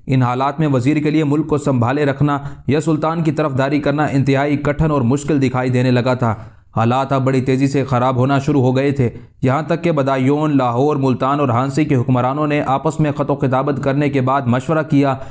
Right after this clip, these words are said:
कि अब कुली तौर पर रुकनुद्दीन और उसकी माँ की इताअत से इनकार कर देना चाहिए और खुल्लम खुला अलम सरकशी बुलंद कर देना चाहिए। अपने लश्कर को लेकर जब रुकनुद्दीन फ़िरोज़ शाह दहली से निकला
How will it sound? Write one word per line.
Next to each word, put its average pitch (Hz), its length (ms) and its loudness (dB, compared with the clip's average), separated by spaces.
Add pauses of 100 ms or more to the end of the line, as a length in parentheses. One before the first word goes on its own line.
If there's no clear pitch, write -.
(260)
कि 160 60 0
अब 160 160 0
कुली 175 220 2
तौर 160 200 2
पर 156 140 -2
रुकनुद्दीन 156 480 2
और 156 120 2
उसकी 147 220 0
माँ 127 200 0
की 147 100 -2
इताअत 135 380 0
से 147 140 -2
इनकार 131 300 0
कर 131 160 -2
देना 127 240 2
चाहिए 127 440 2 (280)
और 151 140 0
खुल्लम 170 320 0
खुला 156 320 0 (560)
अलम 165 260 0
सरकशी 165 500 0
बुलंद 147 320 0
कर 135 120 0
देना 131 240 0
चाहिए। 123 600 0 (260)
अपने 135 240 0
लश्कर 131 300 0
को 135 100 0
लेकर 143 280 0
जब 135 200 0
रुकनुद्दीन 143 440 2
फ़िरोज़ 135 400 0
शाह 143 140 0
दहली 131 320 2
से 147 120 0
निकला 135 360 0